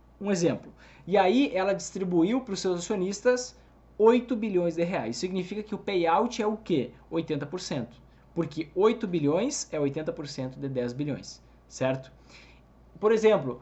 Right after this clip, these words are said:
se num outro ano essa mesma empresa, X X X quatro,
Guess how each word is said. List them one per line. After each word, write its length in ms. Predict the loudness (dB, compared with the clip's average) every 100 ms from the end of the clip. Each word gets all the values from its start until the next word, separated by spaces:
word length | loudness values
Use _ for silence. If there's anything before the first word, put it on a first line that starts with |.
| -14
se 360 | -10 -2 2 4
num 220 | 6 10
outro 320 | 10 10 6
ano 320 | 6 4 0 0
essa 320 | -2 0 0
mesma 320 | 4 4 4
empresa, 540 | 2 4 4 4 0
X 340 | -6 -6 -4 -4
X 240 | -6 -6
X 520 | -6 -10 -8 -8 -8
quatro, 500 | 0 2 2 2 -2